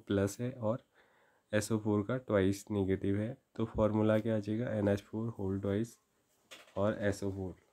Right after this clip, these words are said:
ऐसे ही यहाँ पर क्वेश्चन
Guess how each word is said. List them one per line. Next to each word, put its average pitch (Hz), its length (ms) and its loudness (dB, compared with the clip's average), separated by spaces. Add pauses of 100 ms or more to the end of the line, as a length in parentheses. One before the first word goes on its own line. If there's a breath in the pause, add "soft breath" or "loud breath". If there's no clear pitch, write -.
(3500 loud breath)
ऐसे 113 240 0
ही 127 80 4
यहाँ 117 120 8
पर 120 100 4
क्वेश्चन 117 440 2